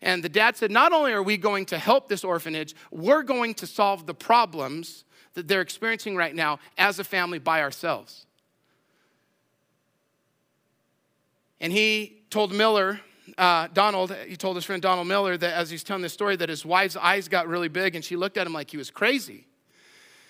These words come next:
And he looked at her, and it just, with this determination and virtue in his eyes, her face changed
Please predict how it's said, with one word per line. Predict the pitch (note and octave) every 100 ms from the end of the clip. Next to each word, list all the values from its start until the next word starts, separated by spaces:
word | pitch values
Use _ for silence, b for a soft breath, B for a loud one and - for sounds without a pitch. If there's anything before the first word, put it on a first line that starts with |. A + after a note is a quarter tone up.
| b
And | F3+
he | F#3+
looked | G3+ G#3
at | F3
her, | F#3+ G#3
and | G3
it | E3+ D#3+
just, | F#3 -
with | F#3 -
this | F3+ D3+ - B B
determination | E3+ E3+ G#3+ G#3+ F#3+ F#3+ A3+ - F3
and | D#3+ D#3+
virtue | D3+ G#3 - G3
in | F3 E3+
his | D#3+ D#3+ D3+
eyes, | F3 G3+ E3+ - B B B B B B _ _
her | - G3
face | - G#3 B3 -
changed | - E3 A#2 G#2+ - -